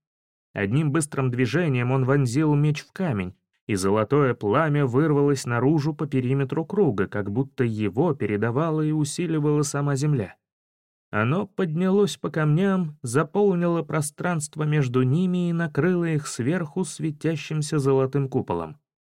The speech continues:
Тесса услышала далёкий грохот и увидела, как огненный тролль молотит мясистыми кулаками по куполу.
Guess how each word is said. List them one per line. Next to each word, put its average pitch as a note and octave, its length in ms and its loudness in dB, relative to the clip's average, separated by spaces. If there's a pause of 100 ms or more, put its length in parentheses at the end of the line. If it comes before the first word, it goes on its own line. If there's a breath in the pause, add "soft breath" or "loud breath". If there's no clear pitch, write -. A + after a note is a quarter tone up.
(920)
Тесса D3+ 400 0
услышала D#3 680 0
далёкий D3+ 540 0
грохот D#3 580 0
и D3 60 4
увидела, C#3 640 2
как C#3+ 220 -4
огненный C3+ 500 2
тролль D3 420 0
молотит D#3+ 640 0
мясистыми E3 720 -4
кулаками D#3+ 600 -2
по D#3+ 140 -8
куполу. F#2+ 500 -4